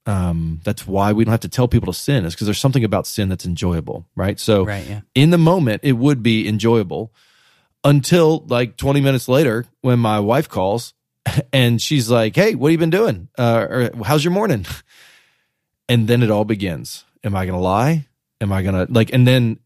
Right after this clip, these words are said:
Speaker 1: sin never tells you about all that. Like, it just always hides the guilt, the shame, the consequences, the, all of that, right? It hides it. So what I did in that moment instead was I texted my wife and said, "Hey, just wanna let you know, I was feeling a little tempted this morning.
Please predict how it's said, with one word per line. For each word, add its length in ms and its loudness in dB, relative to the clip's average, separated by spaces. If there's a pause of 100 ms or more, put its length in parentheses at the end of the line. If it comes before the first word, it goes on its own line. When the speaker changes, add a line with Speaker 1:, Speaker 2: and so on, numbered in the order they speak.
(240)
Speaker 1:
sin 400 0 (260)
never 280 -2
tells 340 -4
you 80 4
about 200 0
all 120 -6
that. 240 -16 (200)
Like, 160 -2
it 120 0
just 320 -2 (200)
always 500 2 (280)
hides 720 -2 (220)
the 80 -8
guilt, 360 0
the 80 -8
shame, 380 0
the 100 -4
consequences, 720 -4
the, 260 -4
all 160 4
of 120 -4
that, 180 -10
right? 180 -4
It 100 -8
hides 280 -4
it. 160 -20 (580)
So 120 0
what 100 4
I 80 2
did 220 4
in 80 2
that 160 0
moment 300 -4
instead 600 -2 (420)
was 500 -2 (100)
I 60 -12
texted 400 -6
my 100 -4
wife 400 -2
and 100 -10
said, 120 -6
"Hey, 120 -2
just 160 -6
wanna 120 -4
let 160 -4
you 60 -6
know, 320 0 (540)
I 60 -12
was 100 -8
feeling 180 0
a 60 2
little 80 0
tempted 300 0
this 180 -8
morning. 480 -2